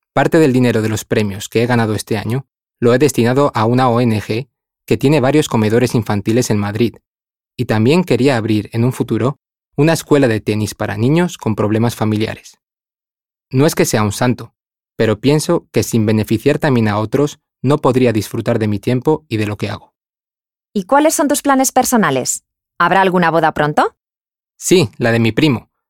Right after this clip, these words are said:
Speaker 1: que se casa el próximo mes de agosto. <laughs> No, ahora en serio.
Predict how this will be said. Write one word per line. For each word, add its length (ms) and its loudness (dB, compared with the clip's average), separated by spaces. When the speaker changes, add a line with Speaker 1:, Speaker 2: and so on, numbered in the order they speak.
Speaker 1:
que 100 0
se 160 -2
casa 200 2
el 100 0
próximo 300 2
mes 160 2
de 60 2
agosto. 420 -2
<laughs> 40 -2
No, 320 0
ahora 220 2
en 60 2
serio. 340 -4